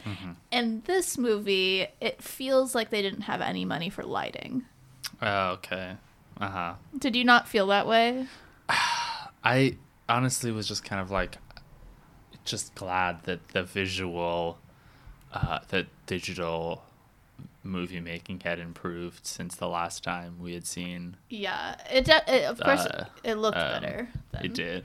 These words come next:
Speaker 1: yeah.
Speaker 2: than Chelsea Walls and
Speaker 1: It's Chelsea
Speaker 2: Tape.
Speaker 1: Walls, yeah.
Speaker 2: Yeah.
Speaker 1: Tape, I think, is easily one of the most atrocious looking movies that I've seen. And
Speaker 2: Yeah.
Speaker 1: I liked it. I thought it was a great movie.
Speaker 2: Yeah.
Speaker 1: But it's unwatchable. <laughs>
Speaker 2: It's, yeah, it's very, gr-,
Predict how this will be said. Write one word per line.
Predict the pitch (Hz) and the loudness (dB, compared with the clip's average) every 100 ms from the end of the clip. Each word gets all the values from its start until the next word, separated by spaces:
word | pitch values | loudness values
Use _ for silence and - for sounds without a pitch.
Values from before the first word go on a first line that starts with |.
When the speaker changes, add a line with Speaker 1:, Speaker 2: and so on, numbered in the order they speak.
| - | -6
Speaker 1:
yeah. | - - | -4 2
Speaker 2:
than | 233 | 2
Chelsea | 202 233 - 202 | 2 0 2 4
Walls | 170 165 160 175 | 6 6 4 0
and | 226 | -2
Speaker 1:
It's | 208 | 2
Chelsea | - 170 147 | 6 6 4
Speaker 2:
Tape. | - | -2
Speaker 1:
Walls, | - - - | -6 -6 -6
yeah. | - - - | -4 -6 -6
Speaker 2:
Yeah. | - 165 127 | -2 0 0
Speaker 1:
Tape, | 240 104 101 - | 4 6 4 2
I | - | -2
think, | - 90 - | 0 -4 -6
is | - - - - _ _ _ _ - _ - _ _ _ _ - _ _ _ _ | -4 -2 0 -2 _ _ _ _ -20 _ -20 _ _ _ _ -20 _ _ _ _
easily | - 120 107 107 101 | 2 4 4 0 0
one | 95 90 | 0 -2
of | 87 | -2
the | |
most | 87 87 | -2 -2
atrocious | 92 - - 98 90 - 87 | -4 -4 2 4 2 -2 -4
looking | 92 - - | -4 -4 -6
movies | - - - - - | -4 -4 -6 -8 -6
that | - - | -2 -2
I've | - | -2
seen. | - - - - | -4 -6 -4 0
And | 269 | 4
Speaker 2:
Yeah. | 214 | 12
Speaker 1:
I | 117 | 12
liked | 127 104 117 - | 12 10 8 6
it. | - | -2
I | 92 92 | 2 4
thought | 110 | 4
it | 107 | 2
was | 98 | 0
a | |
great | 87 92 87 | 0 0 0
movie. | 92 98 | 0 0
Speaker 2:
Yeah. | 113 247 254 - - - | 0 -2 -4 -10 -20 -6
Speaker 1:
But | - | 0
it's | 104 - - - - | 0 0 -8 -10 0
unwatchable. | 107 95 87 85 - - - - - - | 2 2 -2 -4 -4 -6 -2 2 4 6
<laughs> | 247 | 4
Speaker 2:
It's, | 220 233 | 4 0
yeah, | 208 175 185 | 2 4 2
it's | 214 | 0
very, | - 233 240 233 | 2 6 6 4
gr-, | 196 | -4